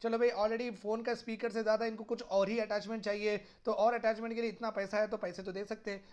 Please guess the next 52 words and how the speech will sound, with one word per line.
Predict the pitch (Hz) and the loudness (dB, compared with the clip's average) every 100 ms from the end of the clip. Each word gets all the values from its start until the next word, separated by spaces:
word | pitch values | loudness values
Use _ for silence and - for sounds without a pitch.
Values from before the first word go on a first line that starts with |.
| - | -16
तो | 208 | -4
कॉस्टलियर | 165 - 190 185 | -2 -2 -2 -4
होने | 190 | 0
वाले | 185 180 | 0 0
हैं। | 180 180 - _ _ _ _ - | -4 -8 -16 _ _ _ _ -4
इमिटेशन | 254 247 240 254 240 | -2 0 0 0 -4
ज्वेलरी | 196 214 226 254 | 0 0 2 0
है, | 240 226 - _ 190 | -2 -4 -12 _ -6
इमिटेशन | 214 240 233 240 214 | -4 -2 -2 -2 -4
ज्वेलरी | 220 214 226 233 | -4 -2 -4 -4
is | 208 | -4
nothing | 214 226 220 | -4 -2 2
but | 220 220 - _ 190 | 2 0 -6 _ -8
which | 208 233 | -4 -4
is | 175 196 | -4 -2
not | 214 196 | -2 -2
purely | 214 208 208 | -6 -6 -2
gold, | 208 208 | -2 -2
which | 208 208 | -2 -6
is | 180 | -4
not | 208 | -6
purely | 202 202 202 | -4 -6 -4
diamond। | 196 196 202 196 - - | -2 0 -2 -8 -14 -10
तो | 220 | -6
ये | 214 226 | -2 -2
सिर्फ, | 220 226 202 - - 190 | 0 0 -2 -6 -10 -2
अ, | 190 185 180 180 175 - - 175 | 4 6 6 4 0 -6 -16 -6
गोल्ड | 180 220 226 | 4 6 6
कलर | 214 196 196 | 4 4 4
में | 196 196 | 0 0
डायमंड | 190 190 190 | 0 -2 -4
के | 190 | -4
जैसे | 185 180 190 | -4 -2 -2
ऐसे | 196 175 175 190 | -2 -4 -4 -4
होते | 185 196 | -2 -2
हैं, | 214 | 0
but | 208 | 0
not | 185 190 196 190 - 196 | -2 -2 -4 -4 -14 -6
pure | 185 180 190 | -4 -2 -2
form, | 190 226 - _ _ | -4 -4 -16 _ _
डुप्लीकेट | 175 220 214 147 | -2 0 0 -2
होते | 131 117 | -8 -10
हैं, | 123 | -10
ठीक | 190 185 | -8 -6
है। | 151 | -4
ये | 175 | -4
इमिटेशन | 214 214 214 220 214 | -4 -4 -2 -2 -2
ज्वेलरी | 196 202 196 | -2 -4 -4
कॉस्टली | 202 170 170 202 | -4 -4 -2 -4
होने | 196 196 | -2 0
वाली | 180 185 | 0 0
है। | 185 196 | -4 -6